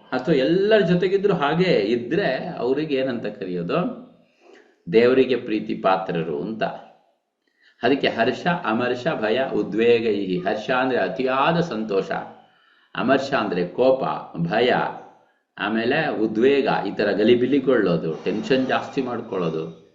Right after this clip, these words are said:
ಭಯೋದ್ವೇಗೈಹಿ ಮುಕ್ತೋ ಯಹ ಸ ಚ ಮೇ ಪ್ರಿಯಃ. ಅವನನ್ನ ಕಂಡ್ರೆ ನನಗೆ ತುಂಬಾ ಇಷ್ಟ ಅಂತ, ಅಂತ ಅವನನ್ನ ಕಂಡ್ರೆ. ನಮ್ಮನ್ನ ನಾವು ಪರೀಕ್ಷೆ ಮಾಡ್ಕೋಬಹುದು. ನಾವು ಜನರ ಜೊತೆಗೆ ಹೋದಾಗೆಲ್ಲ ಸ್ವಲ್ಪ ಗಲಿಬಿಲಿಗೊಳ್ತೀವೋ, ಅಥವಾ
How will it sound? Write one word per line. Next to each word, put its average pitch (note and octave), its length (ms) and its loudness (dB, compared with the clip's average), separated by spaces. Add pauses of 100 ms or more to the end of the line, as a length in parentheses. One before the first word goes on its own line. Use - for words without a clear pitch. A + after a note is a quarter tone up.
(920)
ಭಯೋದ್ವೇಗೈಹಿ B2 1160 4
ಮುಕ್ತೋ A#2+ 580 0
ಯಹ B2 480 4
ಸ - 160 -8 (200)
ಚ - 40 0
ಮೇ A2 320 -2
ಪ್ರಿಯಃ. F#2 500 -4 (540)
ಅವನನ್ನ G#2+ 320 0
ಕಂಡ್ರೆ A#2 320 0
ನನಗೆ B2+ 340 0
ತುಂಬಾ G#2+ 280 -2
ಇಷ್ಟ F#2 300 -2
ಅಂತ, E2 340 -10
ಅಂತ G2 500 -12
ಅವನನ್ನ F#2+ 400 -4
ಕಂಡ್ರೆ. G#2 680 -6 (280)
ನಮ್ಮನ್ನ E3 300 8
ನಾವು D#3 220 4
ಪರೀಕ್ಷೆ C#3+ 300 4
ಮಾಡ್ಕೋಬಹುದು. A2+ 760 0
ನಾವು B2+ 380 2
ಜನರ B2+ 380 2
ಜೊತೆಗೆ C3 440 -2
ಹೋದಾಗೆಲ್ಲ A#2 600 2
ಸ್ವಲ್ಪ A2+ 280 -4
ಗಲಿಬಿಲಿಗೊಳ್ತೀವೋ, A2 1080 2 (640)
ಅಥವಾ G#2+ 640 4